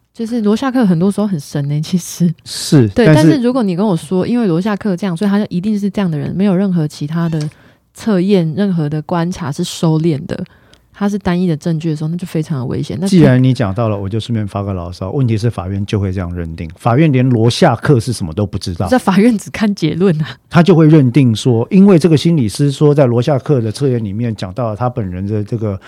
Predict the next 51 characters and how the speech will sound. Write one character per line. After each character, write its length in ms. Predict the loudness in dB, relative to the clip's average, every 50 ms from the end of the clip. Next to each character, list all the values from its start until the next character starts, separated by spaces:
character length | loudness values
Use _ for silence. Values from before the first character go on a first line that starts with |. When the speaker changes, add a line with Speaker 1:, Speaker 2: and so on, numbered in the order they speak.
| -20 -20 _
Speaker 2:
呃， 200 | -6 -6 -4 -4
心 200 | 0 0 0 2
性 180 | 2 2 0 0
的 100 | 0 -2
驱-， 240 | -2 -2 -4 -4 -4 -4
驱 140 | -4 -2
动 160 | -2 -2 -2 -2
力 120 | -2 -4
是 100 | -4 -4
怎 100 | -6 -4
么 80 | -4 -2
样 140 | -2 -2
怎 100 | -4 -4
么 80 | -4 -4
样， 140 | -4 -4 -4
他 140 | -4 -4 -4
容 200 | -2 -2 -2 -2
易 80 | -2
怎 80 | -4 -4
么 60 | -6
样 100 | -6 -6
行 200 | -6 -6 -8 -8
为， 100 | -8 -4
他 80 | -4 -4
有 80 | -4
什 100 | -4 -6
么 60 | -6
依 100 | -4 -4
附 220 | -4 -2 -2 -4 -4
的 60 | -2
状 180 | -2 -4 -4 -2
态， 160 | -4 -6 -6
所 160 | -6 -6 -8
以 40 | -6
他 100 | -6 -6
改 160 | -4 -6 -6
变 120 | -4 -4 -4
的 60 | -4
可 120 | -6 -8
能 100 | -10 -6
性 160 | -6 -6 -6 -6
居-， 220 | -6 -6 -6 -4 -6 -8 -12 -18 -20 -20 _ _
就 100 | -4 -2
是 140 | -2 -2 -2
降 220 | -2 -2 -2 -2 -2
低 140 | -4 -4 -4
怎 100 | -4 -4
么 60 | -6
样， 180 | -6 -6 -6 -4
然 80 | -4
后 120 | -6 -6